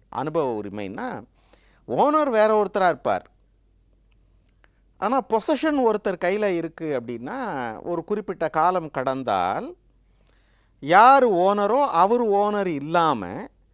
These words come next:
பொசஷன்ல யார் இருந்தாங்களோ அவங்க ஓனர் ஆயிருவாங்க.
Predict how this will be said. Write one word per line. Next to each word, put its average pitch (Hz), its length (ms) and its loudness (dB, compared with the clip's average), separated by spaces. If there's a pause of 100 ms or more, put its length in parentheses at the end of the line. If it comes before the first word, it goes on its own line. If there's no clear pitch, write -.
(360)
பொசஷன்ல 285 680 -2
யார் 214 240 4
இருந்தாங்களோ 175 640 -4
அவங்க 175 340 0
ஓனர் 160 320 0
ஆயிருவாங்க. 107 480 -2